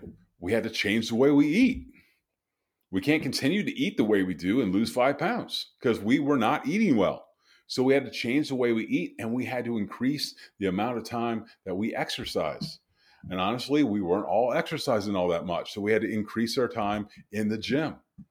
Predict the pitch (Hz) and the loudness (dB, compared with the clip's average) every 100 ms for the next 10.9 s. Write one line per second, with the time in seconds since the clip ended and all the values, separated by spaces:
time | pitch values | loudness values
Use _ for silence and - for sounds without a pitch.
0 | _ _ _ _ _ _ _ 101 104 131 | _ _ _ _ _ _ _ -4 -4 4
1 | 139 131 113 135 127 107 117 120 120 120 | 4 4 2 0 2 4 6 6 4 2
2 | 117 107 113 110 90 82 107 180 180 190 | 0 0 0 0 -2 -2 0 0 -2 -4
3 | 180 - 131 104 - 143 117 104 104 90 | -4 -4 -4 -2 2 4 6 4 0 -4
4 | 107 104 104 101 101 107 95 92 92 92 | 2 2 2 0 -2 -2 -2 -4 -4 -8
5 | - - _ _ _ - 92 90 101 95 | -8 -16 _ _ _ -4 -4 -2 0 0
6 | 92 - 92 107 95 - 151 156 180 - | -2 -2 -4 -4 -6 2 6 6 4 -2
7 | _ 95 95 131 143 147 120 95 127 139 | _ -4 2 2 4 2 4 4 4 4
8 | 127 127 127 117 113 113 - - 82 98 | 2 2 -2 -6 -2 -2 -4 -8 -8 -6
9 | 104 135 104 - 92 120 117 117 113 - | -2 0 0 -4 -2 0 0 -2 -6 -2
10 | 131 135 139 101 101 87 80 78 - | 2 4 2 0 -2 -2 -4 -6 -8